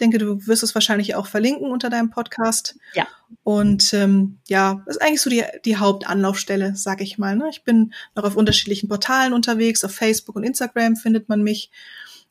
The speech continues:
Speaker 1: aber da im Moment auch sehr, sehr reduziert, weil ich gemerkt habe, auch während der Schwangerschaft, dass mir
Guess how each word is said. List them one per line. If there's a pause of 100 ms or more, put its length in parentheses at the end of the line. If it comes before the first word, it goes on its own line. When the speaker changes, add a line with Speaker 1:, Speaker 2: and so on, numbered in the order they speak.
(120)
Speaker 1:
aber
da
im
Moment
auch
sehr,
sehr
reduziert, (640)
weil
ich
gemerkt
habe,
auch
während
der
Schwangerschaft,
dass
mir